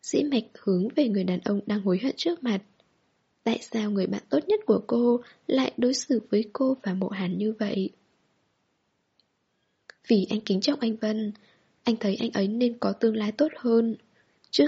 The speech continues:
kia vì thấy anh ấy thích em nhưng không chịu tiến đến, nên anh cố ý tiếp cận em, làm cho anh ấy ghen. Về sau khi biết anh ấy vì em mà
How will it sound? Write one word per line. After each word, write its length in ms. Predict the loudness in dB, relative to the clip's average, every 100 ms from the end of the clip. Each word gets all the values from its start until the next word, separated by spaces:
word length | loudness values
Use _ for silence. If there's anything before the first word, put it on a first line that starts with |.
| 4
kia 200 | 2 4
vì 140 | 2 0
thấy 160 | -2
anh 120 | -4 -2
ấy 180 | -4
thích 200 | 0 0 0
em 300 | 0 0 -2 -6 -10 -2
nhưng 180 | -2
không 200 | 0 -2 -2
chịu 180 | -2 -4 0
tiến 180 | 0 0
đến, 300 | 0 2 0 -4 -14 _
nên 220 | 2 2 2
anh 120 | -2 -2
cố 140 | 0 0
ý 140 | 0 0
tiếp 140 | -2 0
cận 140 | -4 0
em, 320 | 0 0 -2 -6 _ -4
làm 240 | -2 -2
cho 140 | -2
anh 140 | -4 -4
ấy 140 | -2 -2
ghen. 420 | 0 0 0 -2 -6 _ _ _ _ _ _ _ -4 4
Về 140 | 4
sau 300 | 4 -2 -4 -2
khi 120 | 0
biết 160 | 2
anh 120 | 2 0
ấy 160 | -4 2
vì 160 | 2 2
em 260 | 0
mà 80 | 0